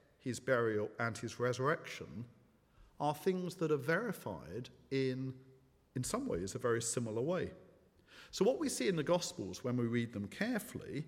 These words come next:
is we see the witnesses of these events flagged up fairly obviously.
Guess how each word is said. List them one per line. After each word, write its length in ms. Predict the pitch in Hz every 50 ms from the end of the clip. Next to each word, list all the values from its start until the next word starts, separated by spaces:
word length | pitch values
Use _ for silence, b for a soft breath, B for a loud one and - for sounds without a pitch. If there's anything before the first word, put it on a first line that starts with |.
| B B B B B B B B _ -
is 440 | 165 165 170 160 156 160 - - -
we 180 | 170 190 214 208
see 280 | 196 - - 202 170
the 140 | 151 131 135
witnesses 1080 | 120 123 127 147 220 - - - 139 110 - - - 95 - - - 98 107 - - - - - -
of 240 | 113 113 117 113 -
these 240 | - 139 160 160 -
events 600 | 165 131 - 92 78 82 98 - - - - - - - -
flagged 400 | - - 143 120 117 - - 101
up 180 | 98 - -
fairly 320 | - - 113 101 98 110 127
obviously. 520 | 147 160 - - 98 92 - - 90 85